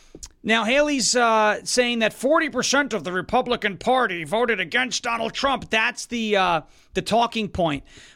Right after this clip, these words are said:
But it's not actually true. We'll do some math real quick on this issue. You have the, uh, this forty percent of the Republican Party,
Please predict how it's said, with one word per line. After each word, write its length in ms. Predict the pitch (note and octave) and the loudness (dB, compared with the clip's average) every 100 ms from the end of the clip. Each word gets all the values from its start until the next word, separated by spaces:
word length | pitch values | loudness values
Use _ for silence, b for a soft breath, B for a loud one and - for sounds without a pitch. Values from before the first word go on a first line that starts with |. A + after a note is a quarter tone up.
| B | B
But 120 | G#3+ | 2
it's 140 | - | 2
not 200 | A#3+ C4+ | 2 2
actually 460 | B3+ B3 - A#3+ G#3+ | 2 -2 -4 -4 -4
true. 440 | - B3+ G#3+ B2+ - B B B | -2 2 2 0 -14 B B B
We'll 140 | G#3+ | 2
do 180 | E3 C#4+ | 4 4
some 280 | C4 C4+ A#3 | 4 0 0
math 360 | A3+ B3+ B3+ | 0 -2 -2
real 160 | A3 G#3 | 0 0
quick 280 | - G#3+ G#3 | 2 0 2
on 180 | G3+ F#3+ | 0 0
this 200 | F#3+ - | 0 0
issue. 400 | A#3+ - D3+ A2 _ _ _ - - _ _ _ - B B B | -2 -2 -6 -8 _ _ _ -20 -20 _ _ _ -20 B B B
You 120 | G3 | 0
have 300 | G#3+ B3+ F#3 | 0 -2 -4
the, 220 | A#3+ A#3 | -2 2
uh, 260 | G#3+ G3+ E3+ - - _ _ _ - | 4 4 2 -4 -20 _ _ _ -2
this 380 | G#3+ A#3+ - - b | -2 0 -2 -6 b
forty 380 | - C4 D4+ D4+ | -4 2 2 2
percent 340 | B3+ - C#4 | -2 0 2
of 60 | C4 | 2
the 60 | A#3 | 2
Republican 460 | G#3+ B3+ A#3+ A3 | 2 2 0 -2
Party, 500 | F3 A#3+ A#3+ A3 F3+ | 0 2 2 0 -4